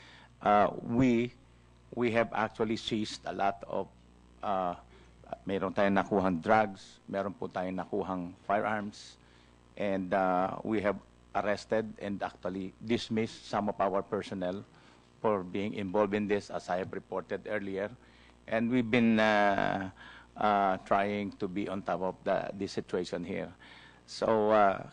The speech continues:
kaya lang po, gaya po ng sinabi ko, uh, we, I am looking at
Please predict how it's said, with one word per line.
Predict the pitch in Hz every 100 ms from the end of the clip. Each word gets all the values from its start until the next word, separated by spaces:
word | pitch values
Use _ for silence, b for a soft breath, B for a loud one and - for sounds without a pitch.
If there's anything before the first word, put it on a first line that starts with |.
| - -
kaya | 107 120
lang | 131 110
po, | 107 117 -
gaya | 101 98
po | 98 107
ng | 107
sinabi | 107 117 107 101 92
ko, | - 95 95 -
uh, | - 104 104 101 98 98 - b b b b b - - -
we, | 123 143 147 - - - - - - - - - - -
I | 160 185
am | 139 127
looking | 117 - 117
at | 98